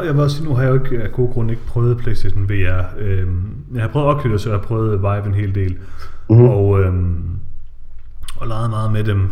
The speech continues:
Speaker 1: øh, testet rigtig mange forskellige spil efterhånden. Øh, og Oculus er i mine øjne meget sjovt, og jeg ved godt, der kommer en touch controller, der kommer alle de her ting til og sådan noget. Men som det er lige nu, er det et headset, man tager på som en controller i hånden.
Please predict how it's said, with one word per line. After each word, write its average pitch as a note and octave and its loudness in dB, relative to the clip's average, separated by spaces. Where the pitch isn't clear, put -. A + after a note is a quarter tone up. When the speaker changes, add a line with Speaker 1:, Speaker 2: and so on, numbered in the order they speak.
Speaker 1:
øh, G2+ 0
testet G2+ 0
rigtig C3 0
mange F#2+ 0
forskellige F#2+ -4
spil G2+ -2
efterhånden. F2+ -2
Øh, F#2+ -2
og G2+ 0
Oculus C3+ 0
er B2 -4
i A#2+ 0
mine B2 0
øjne A2 0
meget G#2+ -2
sjovt, - -4
og G#2+ -6
jeg G#2+ -2
ved A#2 0
godt, G2+ -2
der G2+ -4
kommer F#2 4
en - -2
touch G#2 2
controller, F#2+ -2
der F2+ -2
kommer F#2+ -2
alle F2 -4
de F2+ -4
her F2 -4
ting F#2 0
til G2 -4
og F2 -4
sådan - 0
noget. A2 0
Men G2+ 0
som C3+ 4
det C#3 6
er C#3 6
lige B2+ 4
nu, A2 2
er G2+ 4
det G2+ 2
et F#2+ -2
headset, G#2+ 0
man F2+ 2
tager F#2+ 0
på G#2 0
som F#2 6
en F#2 2
controller F2+ 6
i - 4
hånden. E2+ 2